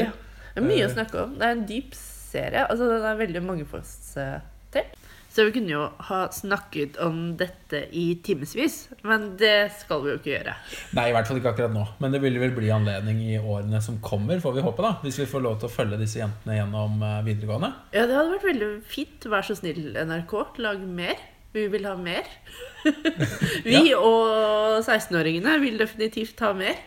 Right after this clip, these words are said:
Speaker 2: Please, ja, det er det man sier.
Speaker 1: <laughs> Ja.
Speaker 2: Eh, men takk for oss for denne gang. Vi
Speaker 1: Mhm.
Speaker 2: kommer med en ny, eh, podcast i
Speaker 1: Et-,
Speaker 2: april.
Speaker 1: etter påske en gang, tenker jeg.
Speaker 2: Ja.
Speaker 1: Mhm.
Speaker 2: Så
Speaker 1: Det her har vi jo ikke gjort før, men,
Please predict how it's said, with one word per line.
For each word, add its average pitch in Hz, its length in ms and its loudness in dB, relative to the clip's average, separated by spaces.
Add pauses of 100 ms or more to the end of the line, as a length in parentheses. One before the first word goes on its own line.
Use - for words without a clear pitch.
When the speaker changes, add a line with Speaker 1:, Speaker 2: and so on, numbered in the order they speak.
(200)
Speaker 2:
Please, - 520 -4 (140)
ja, 302 180 4
det - 120 2
er - 120 -4
det - 80 2
man - 80 -6
sier. 143 220 -4 (180)
Speaker 1:
<laughs> - 0 -
Ja. 226 200 2 (240)
Speaker 2:
Eh, 123 1000 -2 (420)
men 190 160 4 (120)
takk 151 220 0
for 151 160 0
oss 143 120 -4 (220)
for 135 220 -2
denne 113 160 2
gang. 185 220 0 (100)
Vi 233 220 2
Speaker 1:
Mhm. 226 100 0
Speaker 2:
kommer 127 240 0
med 120 140 -2
en 120 60 -4
ny, 113 260 -4
eh, 113 420 -4
podcast 107 480 -6
i 120 80 -6
Speaker 1:
Et-, 107 160 0
Speaker 2:
april. 143 300 -4 (160)
Speaker 1:
etter - 200 -6
påske 175 320 -4
en 147 140 -6
gang, 151 140 -6 (140)
tenker 240 280 -12
jeg. - 60 -16 (320)
Speaker 2:
Ja. - 80 -2 (440)
Speaker 1:
Mhm. 277 460 -4
Speaker 2:
Så - 220 -4 (460)
Speaker 1:
Det 190 100 6
her 359 100 4
har 466 160 2
vi 277 80 2
jo 185 60 -2
ikke 202 160 -6
gjort 175 180 -4
før, 339 240 -2 (100)
men, 320 280 -2